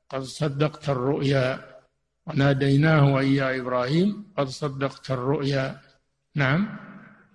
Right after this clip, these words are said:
"إنا كذلك نجزي المحسنين". إن هذا لهو البلاء،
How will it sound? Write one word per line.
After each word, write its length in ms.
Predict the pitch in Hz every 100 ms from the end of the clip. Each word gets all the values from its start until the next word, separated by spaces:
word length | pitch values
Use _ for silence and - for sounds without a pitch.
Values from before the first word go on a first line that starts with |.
| _ _ _ _ _ 156
"إنا 320 | 160 156 147
كذلك 680 | 139 143 139 147 156 160 160
نجزي 440 | 143 143 135 131
المحسنين". 840 | 135 135 - - 131 143 139 135 - _
إن 240 | 214 196 165
هذا 720 | 143 170 175 139 123 123 139
لهو 340 | 180 147 151
البلاء، 720 | 139 127 127 139 165 202 -